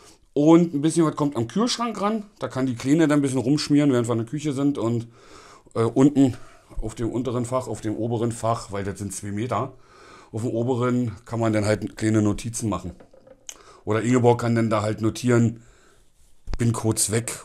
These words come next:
oder so. Obwohl, da hab ich ja, da hab ich ja was anderes. Ingeborg! Da hab ich was anderes, das muss ich euch mal zeigen. Das hatte ich,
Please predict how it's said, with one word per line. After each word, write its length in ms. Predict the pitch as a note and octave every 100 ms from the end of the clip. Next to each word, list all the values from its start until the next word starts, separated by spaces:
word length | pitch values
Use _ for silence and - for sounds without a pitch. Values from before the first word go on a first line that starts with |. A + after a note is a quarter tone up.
| -
oder 260 | F#2+ F2+
so. 220 | E2 F2 - - -
Obwohl, 260 | F#2 B2+ D3
da 140 | B2+
hab 140 | C3+ D#3+
ich 100 | D#3+
ja, 300 | D3+ D#3+ -
da 100 | C3+
hab 140 | B2+ C3
ich 80 | C#3
ja 100 | B2
was 140 | A#2+
anderes. 280 | C#3 D3+ D#3
Ingeborg! 540 | F#3+ A#3 A#3+ C4+ C#4 - _ _ _ _ _ _ _ - - - -
Da 100 | A2+
hab 80 | C#3
ich 100 | B2+
was 140 | A#2
anderes, 320 | B2 D#3 C#3+
das 100 | A2+
muss 160 | A2 A#2+
ich 140 | A2+
euch 140 | G2+ G2+
mal 120 | G#2
zeigen. 240 | G#2+ B2+
Das 140 | A#2 A#2
hatte 160 | D3+
ich, 160 | D#3+